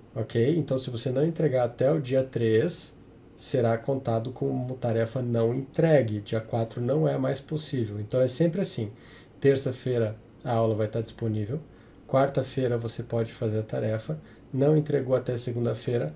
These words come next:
nota zero. Plágio, nota zero. Tá? Se você, é, mandou um material que o professor achou inadequado, ele vai te responder pra você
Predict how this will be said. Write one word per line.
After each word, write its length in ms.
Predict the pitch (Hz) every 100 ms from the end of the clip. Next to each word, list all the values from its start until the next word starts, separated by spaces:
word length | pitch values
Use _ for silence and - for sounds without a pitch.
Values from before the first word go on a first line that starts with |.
| -
nota 260 | 127 113 117
zero. 260 | 110 104 - - - - - - -
Plágio, 500 | 139 131 139 147 170 - - -
nota 300 | 110 107 110
zero. 280 | 110 104 - - - - -
Tá? 240 | 117 180 - - - -
Se 240 | - 226
você, 640 | 226 233 - - 175 139 - - - - -
é, 420 | 135 127 123 127
mandou 320 | 123 131 143
um 40 | 147
material 400 | 139 135 131 113
que 60 |
o 40 | -
professor 300 | 120 - 120
achou 200 | 117 117
inadequado, 480 | 117 127 127 135
ele 80 | 151
vai 120 | 143
te 100 | 139
responder 540 | 131 156 - 156 135 143
pra 160 | 151
você 440 | 151 151 - 143